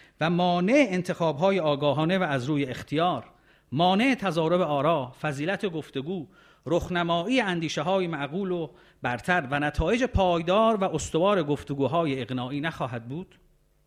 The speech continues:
آیا می‌توان با نادیده انگاشتن آزادی از چه و به تعبیر استاد مطهری به مثابه گوهر انسان به آزادی‌های اجتماعی و رهایی از استثمار، استخدام، اجبار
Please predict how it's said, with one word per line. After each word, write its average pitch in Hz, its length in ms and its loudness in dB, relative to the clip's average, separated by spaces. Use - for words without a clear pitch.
آیا 269 260 6
می‌توان 262 460 4
با 190 160 4
نادیده 180 400 0
انگاشتن 180 540 2
آزادی 165 540 2
از 147 240 -4
چه 233 140 4
و 175 100 0
به 160 80 -2
تعبیر 175 400 2
استاد 160 440 0
مطهری 156 640 0
به 160 100 2
مثابه 175 560 4
گوهر 170 560 2
انسان 175 540 0
به 156 80 2
آزادی‌های 151 680 2
اجتماعی 156 540 0
و 147 60 -2
رهایی 151 440 0
از 143 160 -2
استثمار، 147 840 -2
استخدام، 151 760 -2
اجبار 147 580 -2